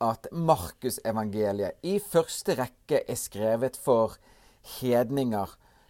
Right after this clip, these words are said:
først og fremst for romere, står det i Studiebibel.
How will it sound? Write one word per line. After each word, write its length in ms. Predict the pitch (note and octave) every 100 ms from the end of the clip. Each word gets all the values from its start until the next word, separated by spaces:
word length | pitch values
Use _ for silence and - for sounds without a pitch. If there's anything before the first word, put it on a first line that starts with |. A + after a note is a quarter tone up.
| _
først 400 | - E3 B2+ -
og 80 | G3+
fremst 380 | - C#3 B2+ -
for 240 | A#2+ A2 - -
romere, 1000 | C3+ B2 A2 C3+ B2+ A2+ F#2+ E2+ C2+ - - _ _ _ _
står 400 | - - A2+ G2
det 120 | F2 E2+ - _ _ _ -
i 280 | G#2+ F#2+ - _ _ _ -
Studiebibel. 840 | - - C4+ A3+ A3 E3 - -